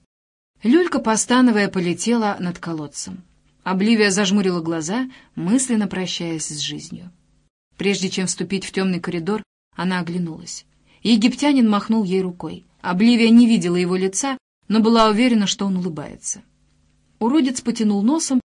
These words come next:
словно соображая, куда идти, и, наконец, протиснулся между двумя рядами терракотовых кувшинов. «Эй, ты там! Будь осторожна, смотри, куда ступаешь!» — сказал он. «Без твоих советов обойдусь!» —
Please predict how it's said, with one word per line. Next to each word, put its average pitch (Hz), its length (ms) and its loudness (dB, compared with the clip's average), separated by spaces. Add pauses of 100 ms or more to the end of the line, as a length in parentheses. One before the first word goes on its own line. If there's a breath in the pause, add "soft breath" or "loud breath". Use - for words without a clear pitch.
(180)
словно 247 340 6
соображая, 233 640 2
куда 196 320 0
идти, 185 380 -6 (260)
и, 202 120 2
наконец, 233 440 4
протиснулся 202 680 0
между 190 320 2
двумя 185 320 0
рядами 233 500 2 (160)
терракотовых 165 680 -6
кувшинов. - 600 -12 (800)
«Эй, 240 320 4
ты 214 140 -4
там! 214 400 -2 (340)
Будь 247 180 0
осторожна, 277 580 4
смотри, 240 380 2
куда 240 220 0
ступаешь!» — 190 540 -2
сказал 156 340 -6
он. 143 180 -12 (1080)
«Без 185 280 -6
твоих 214 300 4
советов 214 500 0
обойдусь!» — 180 480 -2